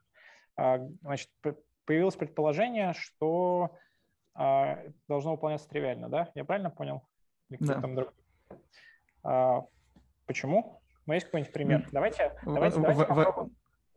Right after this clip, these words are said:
Speaker 1: Мгм.
Speaker 2: можно взять сигма-штрих какой-нибудь, поставить там переменную, которой никогда не было, и, соответственно, оба к, к этому сигма-штрих не редуцируются, значит, это выполняется.
Speaker 1: Хорошо, ну давайте тогда какой-нибудь пример,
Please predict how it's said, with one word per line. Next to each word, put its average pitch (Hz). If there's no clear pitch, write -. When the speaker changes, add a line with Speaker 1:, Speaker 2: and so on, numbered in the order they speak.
Speaker 1:
Мгм. 156
Speaker 2:
можно 160
взять 160
сигма-штрих 160
какой-нибудь, 143
поставить 127
там 127
переменную, 127
которой 123
никогда 123
не 165
было, 113
и, 120
соответственно, 120
оба 127
к, 131
к -
этому 123
сигма-штрих 123
не 127
редуцируются, 120
значит, 120
это 123
выполняется. 113
Speaker 1:
Хорошо, 160
ну 127
давайте 160
тогда 147
какой-нибудь 143
пример, 139